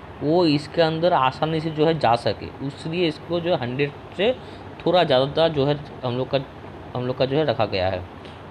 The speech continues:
और ये जो है एक सौ पचास, ठीक है, ओके। सो, तो समझ में आ गया। चलिए हम लोग next देखते हैं। ये देखिए, ये जो यू जैक, ये जो, ये जो यू जैक मैं अभी आपको जो है बता रहा था,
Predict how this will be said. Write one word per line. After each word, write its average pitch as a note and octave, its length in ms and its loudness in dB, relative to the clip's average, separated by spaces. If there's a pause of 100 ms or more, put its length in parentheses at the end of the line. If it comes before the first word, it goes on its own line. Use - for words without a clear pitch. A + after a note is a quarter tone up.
और A#2+ 120 -2
ये B2+ 160 2
जो D3+ 120 2
है F3+ 140 2
एक C3 100 0
सौ D3 120 0
पचास, G#2 460 -2 (920)
ठीक D#3+ 140 -8
है, G#2+ 100 -4 (1200)
ओके। - 240 -6 (720)
सो, D3 100 -8
तो D3 240 -6
समझ D3 220 0
में D3+ 140 -2
आ C#3+ 100 0
गया। E3 220 0 (800)
चलिए D3 180 2
हम D3 180 2
लोग D3 160 4
next C#3 280 0
देखते B2+ 320 -2
हैं। F#3 120 -2 (2000)
ये C3+ 100 4
देखिए, A2 280 2
ये C#3 200 4
जो E3 120 0
यू E3+ 300 2
जैक, F3+ 220 2 (640)
ये D3 80 -4
जो, E3+ 100 0 (1200)
ये C#3 80 -2
जो E3 100 0
यू D#3+ 280 0
जैक E3 200 2
मैं E3 160 0
अभी D#3 260 2
आपको C#3+ 260 2
जो C#3+ 100 2
है D3 80 4
बता A#2+ 240 2
रहा G#2 180 4
था, D3+ 220 -2